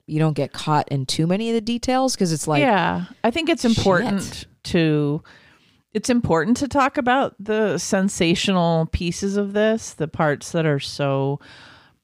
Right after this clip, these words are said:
Speaker 2: unlike most of us, because that is what is so surprising. And then that does get you wondering about,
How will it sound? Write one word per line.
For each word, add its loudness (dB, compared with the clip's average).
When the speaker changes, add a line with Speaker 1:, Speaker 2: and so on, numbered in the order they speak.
Speaker 2:
unlike 0
most -2
of 0
us, -2
because -6
that -2
is -2
what -8
is -10
so -4
surprising. -2
And -2
then -2
that -4
does -6
get -10
you -8
wondering -4
about, -6